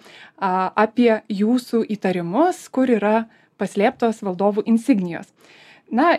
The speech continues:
ir, tiesą sakant, mano nuostabai tai nesulaukė labai daug dėmesio, a, bet, e, dabar <laughs> ne vienoje laidoje ir ne viename straipsnyje ši tema buvo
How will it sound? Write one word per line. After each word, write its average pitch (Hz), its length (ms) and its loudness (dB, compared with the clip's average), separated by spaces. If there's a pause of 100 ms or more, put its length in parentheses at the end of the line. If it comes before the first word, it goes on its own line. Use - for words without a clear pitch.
ir, 233 640 0
tiesą 226 160 -2
sakant, 285 400 0
mano 233 240 2
nuostabai 254 800 0
tai 269 120 4
nesulaukė 294 520 2
labai 196 240 2
daug 214 240 2
dėmesio, 196 680 -2 (500)
a, 220 80 2 (480)
bet, 262 640 -2
e, 285 380 2 (440)
dabar 214 720 0 (140)
<laughs> 277 300 2
ne 269 100 2
vienoje 247 480 2
laidoje 240 580 0
ir 247 80 -2
ne 240 100 0
viename 240 380 2
straipsnyje 254 640 0
ši 294 180 -8
tema 240 320 0
buvo 233 360 0